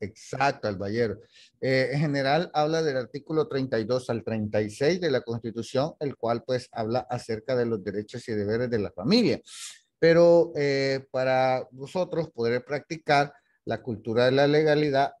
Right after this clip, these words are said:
necesitamos conocer por lo menos el documento de la Constitución. Se los voy a compartir en este momento, ¿sí?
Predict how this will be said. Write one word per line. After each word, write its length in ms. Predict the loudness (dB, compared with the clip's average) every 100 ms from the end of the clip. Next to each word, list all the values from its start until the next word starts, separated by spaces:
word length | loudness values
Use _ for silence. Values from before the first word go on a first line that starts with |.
| -10
necesitamos 800 | -8 -8 -10 -4 -2 0 -2 -2
conocer 500 | -2 -2 -2 -4 -6
por 160 | -4
lo 80 | -2
menos 480 | -2 -2 -4 -6 _ _ _ -6
el 140 | -4
documento 540 | -4 -2 -2 -2 0 2
de 120 | 4
la 140 | 2 -4
Constitución. 640 | -14 -14 -14 0 2 2
Se 120 | 0
los 140 | -4 -4
voy 140 | -6
a 60 | -6
compartir 560 | -6 -6 -8 -8 -8 -8
en 120 | -8
este 200 | -8 -4
momento, 580 | -2 2 2 2 -2 -6
¿sí? 280 | -2 -2